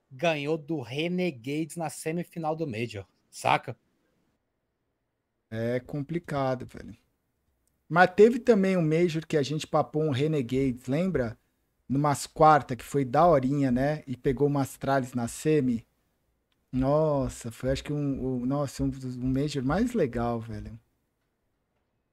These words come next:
Speaker 2: Foi acho que um dos últimos Major que a gente chegou na semi.
Speaker 1: Katowices,
Speaker 2: É.
Speaker 1: Katowices?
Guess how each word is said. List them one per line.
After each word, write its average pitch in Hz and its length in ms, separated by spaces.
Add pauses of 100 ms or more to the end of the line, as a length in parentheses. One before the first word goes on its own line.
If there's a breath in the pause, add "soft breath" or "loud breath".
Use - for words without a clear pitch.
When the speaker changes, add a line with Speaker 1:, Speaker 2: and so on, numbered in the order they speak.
(1300)
Speaker 2:
Foi 196 120
acho 214 140
que - 80
um 240 100
dos 220 160
últimos 277 360
Major 170 380
que - 80
a - 20
gente 143 120
chegou 139 240
na 139 120
semi. 127 420
Speaker 1:
Katowices, 160 1000
Speaker 2:
É. 143 480
Speaker 1:
Katowices? 147 760